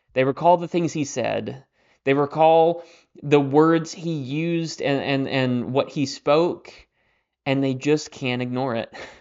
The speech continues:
<laughs> Even though they try, even though they want to utterly reject Jesus, they can't.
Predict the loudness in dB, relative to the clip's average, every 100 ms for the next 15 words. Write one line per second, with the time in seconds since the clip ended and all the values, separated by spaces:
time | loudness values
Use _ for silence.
0 | _ _ _ _ _ _ _ -2 2 2
1 | 2 0 -2 -4 -4 -6 -12 -6 -2 2
2 | 2 4 2 2 0 -2 0 2 2 0
3 | -2 -2 -4 -4 -8 -8 -8 -10 -12 -12
4 | -12 -12 _